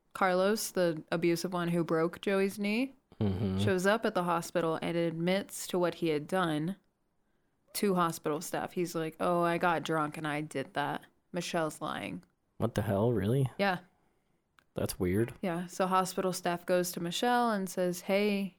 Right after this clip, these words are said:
Speaker 1: is, did Carlos really do this?" And Michelle's like, "Yeah, yeah, he did. I, I completely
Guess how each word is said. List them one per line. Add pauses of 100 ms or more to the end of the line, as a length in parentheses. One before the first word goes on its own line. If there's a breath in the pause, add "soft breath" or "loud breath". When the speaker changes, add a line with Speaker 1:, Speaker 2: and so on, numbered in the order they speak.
(680)
Speaker 1:
is, (220)
did
Carlos
really
do
this?" (180)
And
Michelle's
like, (100)
"Yeah, (640 soft breath)
yeah,
he
did. (520)
I, (200)
I
completely